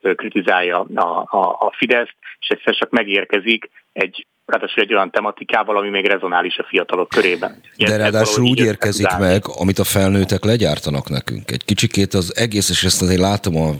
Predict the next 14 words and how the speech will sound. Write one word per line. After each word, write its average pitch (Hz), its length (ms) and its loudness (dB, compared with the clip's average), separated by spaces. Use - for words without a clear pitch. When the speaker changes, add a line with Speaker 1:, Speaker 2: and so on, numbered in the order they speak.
Speaker 2:
környezetemben 78 600 -2
felnövő 76 540 2
gyerekeken - 1200 -4
is, - 320 -2
hogy, 76 220 0
hogy 82 220 -2
a, 80 100 0
meg 80 140 -2
a 92 40 0
tanulmányunkra 85 640 0
ez 73 200 0
jön 71 200 -2
ki, - 100 -2
hogy 78 160 2